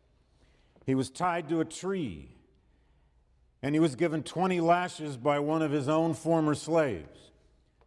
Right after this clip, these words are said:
a man named William Harris, who was now a member of the Union Army.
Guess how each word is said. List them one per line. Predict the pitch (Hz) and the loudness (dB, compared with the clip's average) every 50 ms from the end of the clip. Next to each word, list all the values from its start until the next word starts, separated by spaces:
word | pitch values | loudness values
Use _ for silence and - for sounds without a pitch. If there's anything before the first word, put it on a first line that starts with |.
| _ _ _ _ _ | _ _ _ _ _
a | 110 | -10
man | 107 110 127 135 139 | -6 -4 -2 -2 0
named | 139 143 143 139 | 0 0 2 4
William | 143 151 151 151 151 147 147 | 4 4 6 4 4 2 2
Harris, | 143 160 170 170 156 113 85 71 - - - - - - - - - - _ _ _ _ _ _ _ _ _ _ _ _ _ _ _ _ _ _ _ _ _ _ _ _ - | 2 4 4 4 4 2 -2 -6 -12 -16 -16 -16 -16 -18 -18 -20 -20 -20 _ _ _ _ _ _ _ _ _ _ _ _ _ _ _ _ _ _ _ _ _ _ _ _ -10
who | 117 | -8
was | 117 110 104 | -8 -6 -4
now | 120 123 123 123 123 | -4 -2 -2 -2 0
a | 120 | 0
member | 123 127 127 127 123 123 | -2 -2 -2 -2 -2 -2
of | 107 | -4
the | 110 120 | -4 -2
Union | 117 123 127 123 123 123 127 | -2 0 0 0 0 0 0
Army. | 131 127 127 117 101 90 80 76 | 0 0 0 -2 -2 -4 -6 -8